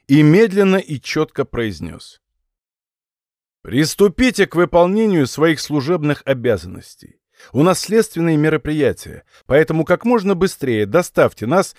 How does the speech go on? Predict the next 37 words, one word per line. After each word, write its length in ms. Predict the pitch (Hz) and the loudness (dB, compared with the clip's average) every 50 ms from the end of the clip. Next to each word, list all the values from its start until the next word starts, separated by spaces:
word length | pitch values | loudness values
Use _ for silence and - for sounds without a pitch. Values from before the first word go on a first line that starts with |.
| _ _ - | _ _ -8
в 160 | 127 127 151 | -2 -2 -2
указанное 640 | 147 - - 165 156 135 117 131 123 123 120 117 110 | 0 0 2 2 2 2 2 0 0 0 0 0 -2
место». 460 | 104 98 85 - - - - 98 - _ _ _ _ _ _ _ _ _ _ _ _ _ _ _ - | -2 -4 -6 -10 -14 -20 -20 -20 -20 _ _ _ _ _ _ _ _ _ _ _ _ _ _ _ -20
«Да, 380 | 110 87 - 190 196 160 - - _ _ _ | -6 0 2 2 2 2 0 -6 _ _ _
конечно, 500 | - 156 170 196 214 190 - - 139 127 | -2 0 2 2 0 0 -2 -4 -4 -2
конечно. 520 | - 196 214 220 185 - - 127 110 - _ _ _ _ _ _ _ _ _ | -2 0 0 0 0 -2 -4 -6 -6 -8 _ _ _ _ _ _ _ _ _
Я 180 | 139 135 185 202 | -2 0 0 0
же 160 | 170 202 202 | 0 0 -4
ждал 300 | 185 170 240 247 220 202 | 0 2 2 4 4 4
вас. 300 | 185 160 127 - - - _ _ _ _ | 4 2 2 2 -2 -12 _ _ _ _
Вот 300 | - 120 180 226 220 - | -4 0 2 2 2 0
соснул 460 | - - 208 202 - - 226 233 233 220 | 0 0 0 0 2 2 2 4 4 4
немного». 540 | 214 208 208 202 151 170 156 165 147 123 - _ _ _ _ _ _ _ - | 4 4 4 2 2 2 2 2 0 0 -2 _ _ _ _ _ _ _ -2
Лейтенант, 500 | 104 131 147 - - 190 214 220 208 156 | 0 0 0 0 0 0 2 2 0 0
все 160 | - - 180 | -2 -4 -4
еще 220 | 170 - - 170 | -4 -4 -4 -6
глядя 320 | 139 147 160 151 135 120 117 | -2 0 0 0 2 0 -2
на 80 | 113 | -2
Егора, 500 | 113 107 101 107 170 214 202 196 170 135 - _ _ _ | -4 -4 -2 2 4 4 4 4 2 0 -2 _ _ _
стал 300 | - - - 160 143 117 | -10 -2 0 0 0 0
шарить 360 | - - 196 202 185 170 - | -2 0 0 0 0 0 0
в 40 | 127 | -2
районе 280 | 131 156 170 165 143 | 0 0 0 0 -2
замка 360 | 117 113 135 123 - - 139 | 0 0 0 0 0 0 -2
зажигания, 580 | 120 104 107 95 101 90 113 160 180 180 175 175 | -2 -2 -4 -6 -4 0 0 2 2 2 0 -2
стараясь 400 | 147 - - 117 131 131 123 - | -2 -2 -2 -2 -2 -2 -4 -6
найти 240 | 113 101 - - 113 | -10 -10 -10 -12 -14
ключи. 500 | - - 95 87 - - - 73 - - _ _ _ _ _ _ _ _ _ _ _ _ _ _ _ _ _ _ _ _ _ _ _ _ _ _ 95 | -12 -12 -12 -10 -12 -14 -16 -16 -20 -20 _ _ _ _ _ _ _ _ _ _ _ _ _ _ _ _ _ _ _ _ _ _ _ _ _ _ 0
«Не 220 | 113 139 175 190 | 2 4 4 4
да, 220 | 165 165 233 240 233 | 4 4 4 4 4
конечно, 640 | - 208 202 202 196 180 151 113 - - 107 107 117 | 4 2 2 4 2 2 0 0 -2 -4 -4 -2 -2
а 60 | 117 | 0
так 260 | - - 214 202 - | 2 2 2 2 0
точно», 580 | - _ - 226 214 180 - - - 123 110 107 | -2 _ 2 4 4 4 2 -2 -4 -4 -4 -2
устало 460 | 110 120 120 - - 175 180 175 160 | -4 -6 -6 -2 0 2 2 4 2
произнес 480 | - - 139 139 127 117 139 143 135 120 | 0 0 -2 -2 -2 -2 -2 -2 -2 -2
Береговой. 680 | 107 120 113 117 98 107 104 92 85 82 - - _ | -4 -4 -4 -2 -2 -2 -4 -4 -6 -10 -16 -18 _